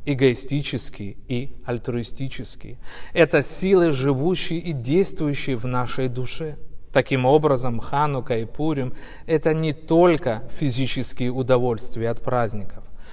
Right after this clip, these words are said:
но ещё и внутренние этапы улучшения,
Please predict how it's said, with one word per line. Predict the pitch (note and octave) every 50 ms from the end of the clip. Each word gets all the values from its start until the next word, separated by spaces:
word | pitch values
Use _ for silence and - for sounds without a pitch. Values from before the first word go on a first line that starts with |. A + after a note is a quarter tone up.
| - - -
но | - B2+
ещё | B2 B2 A#2+ - - C#3
и | B2+ B2+ C3
внутренние | B2 A#2+ A#2+ C3+ C#3 C#3 D3+ E3 F3 - D3+ B2+ A#2+ A2+ A2 A2 G#2+ - - - -
этапы | - B2+ A#2 - - - B2 B2 C3 C3+ - - A2 G2+ F#2+ - - - -
улучшения, | - C3 B2 A2+ A2 G#2+ - - - - C3 C#3 C#3+ C#3 B2+ A2 G#2 G2+ -